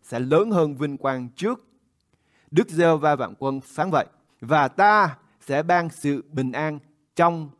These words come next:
chốn này." Salomon xây thành của ông ở trong cái nơi gọi là thành bình an. Chúa Giêsu sẽ xây thành thánh thứ hai và sự bình an ở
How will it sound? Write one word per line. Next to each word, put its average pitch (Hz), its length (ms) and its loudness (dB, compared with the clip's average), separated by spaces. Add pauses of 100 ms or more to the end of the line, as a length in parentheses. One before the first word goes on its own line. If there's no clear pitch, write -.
chốn 151 320 -6 (160)
này." 120 200 -8 (2250)
Salomon 208 440 4
xây 202 180 2
thành 143 320 0
của 131 160 -6
ông 160 220 0
ở 120 160 -6
trong 151 280 -2
cái 180 80 -8
nơi 160 320 2
gọi 92 180 -8
là 98 320 -8 (160)
thành 104 240 -10 (440)
bình 113 140 -10
an. 113 180 -14 (1400)
Chúa 226 220 2
Giêsu 202 640 4
sẽ 135 220 -2
xây 196 480 4 (600)
thành 156 260 -2
thánh 147 280 -6
thứ 196 140 -2
hai 156 320 0 (1040)
và 123 140 -4
sự 120 140 -8
bình 113 160 -8
an 120 200 -12 (240)
ở 107 180 -18